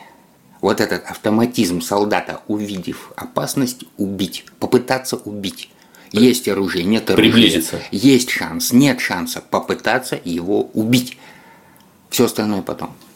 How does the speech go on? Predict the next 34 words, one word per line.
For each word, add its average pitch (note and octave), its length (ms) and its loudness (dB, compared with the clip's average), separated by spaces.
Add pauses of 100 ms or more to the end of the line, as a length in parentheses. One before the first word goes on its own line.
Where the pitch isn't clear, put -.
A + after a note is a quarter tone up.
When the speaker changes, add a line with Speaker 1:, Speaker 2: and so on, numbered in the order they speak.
(920)
Speaker 2:
Ну F2 100 0
хорошо, B2 320 6
это A#2 180 6
всё-таки C3 340 2
крайние G#2+ 440 4
варианты, C3 420 4
а F#2+ 100 8
вот G2 80 2
Speaker 1:
Это C#3 220 6
не D3 160 2
крайний C3+ 400 4
Speaker 2:
ну. A2+ 60 4
Speaker 1:
вариант, C3+ 420 4
это A#2+ 220 0
нормальное C3+ 580 4
состояние A#2 640 2
солдата. G2+ 560 -2
Speaker 2:
Мгм. F2 260 -6 (460)
Ну, G2+ 80 8
а A2 60 10
если E3 320 6
вы C3 160 2
не D3 100 2
солдаты, A2 560 6
вот A2 180 4
оказались A2+ 680 4
Speaker 1:
Чу-, G2+ 420 -12
Speaker 2:
в - 80 -16
таком F2 300 4
месте? E2+ 160 0
Speaker 1:
чуда C#3+ 300 8
не A#2 240 6
будет. G2+ 520 0
Speaker 2:
Мгм. E2 160 -8